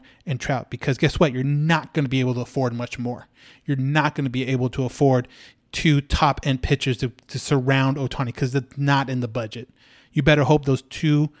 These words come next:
top pitchers are Detmers and Bachman, or Detmers and, uh, um, Griffin Canning if he comes back, or C-Rod when he comes back.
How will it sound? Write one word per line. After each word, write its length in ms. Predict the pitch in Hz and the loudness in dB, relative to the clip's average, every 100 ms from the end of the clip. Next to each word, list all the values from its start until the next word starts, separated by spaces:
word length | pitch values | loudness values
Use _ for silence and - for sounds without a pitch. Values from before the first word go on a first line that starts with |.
| _ _ | _ _
top 260 | - 151 - | 0 0 2
pitchers 480 | - 156 170 170 - - _ _ | 2 4 4 4 2 -10 _ _
are 140 | 143 131 | 0 0
Detmers 760 | 110 147 147 165 147 143 - - _ _ _ | 0 2 2 2 2 2 -2 -10 _ _ _
and 200 | 151 131 | -2 0
Bachman, 440 | 117 127 110 117 104 - - | 2 2 0 -10 -12 -18 -4
or 360 | 135 127 113 - | 2 2 0 2
Detmers 600 | 160 147 160 143 139 135 - - - _ | 6 6 6 6 6 4 -6 -20 -20 _
and, 540 | 156 135 127 120 120 120 | 2 4 4 2 0 -2
uh, 400 | 120 117 110 110 - - | -4 -2 -4 -6 -10 -8
um, 260 | 123 117 123 | -8 -8 2
Griffin 280 | 180 156 | 4 4
Canning 320 | 147 160 135 127 | 4 4 4 0
if 60 | |
he 40 | 120 | -2
comes 180 | 135 | -2
back, 140 | 120 120 | -2 -2
or 80 | 147 | -2
C-Rod 560 | - 175 131 101 - - _ _ _ _ - | 0 0 0 -4 -10 -20 _ _ _ _ -6
when 180 | 202 147 | 2 2
he 60 | |
comes 240 | 131 135 120 | 2 -2 -2
back. 440 | 120 98 - - | -6 -8 -20 -20